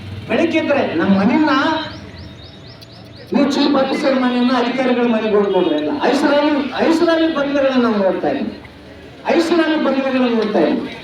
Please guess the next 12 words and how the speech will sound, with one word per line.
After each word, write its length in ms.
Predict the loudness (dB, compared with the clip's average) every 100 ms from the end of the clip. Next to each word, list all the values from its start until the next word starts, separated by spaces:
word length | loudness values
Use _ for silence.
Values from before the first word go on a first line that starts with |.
| -18 -18 -20 -10 -2
ಹೌದಲ್ವಾ? 720 | 2 2 2 2 0 -4 -10 -4
ನಮ್ಮ 280 | 0 2 2
ಪೌರ 180 | 2 2
ಕಾರ್ಮಿಕರು 720 | 2 0 0 0 0 0 2
ಬೆಳಗ್ಗೆ 640 | 0 0 0 0 -2 -8 -8 -2
ಐದು 260 | 0 2
ಗಂಟೆ 240 | 0 0 2
ಆಗಿರಲ್ಲ 500 | 2 0 -2 0 -2 -2 -8 -6
ರಸ್ತೆ 320 | -2 -2 0
ಬಂದು 280 | 0 0 0
ನಿಂತ್ಕೊತಾರೆ 840 | 0 0 0 -2 0 0 -2 -6 -2
ಬಾರಿಗಿತ್ತಗಳು. 840 | 0 2 0 0 -2 -2 -6 -14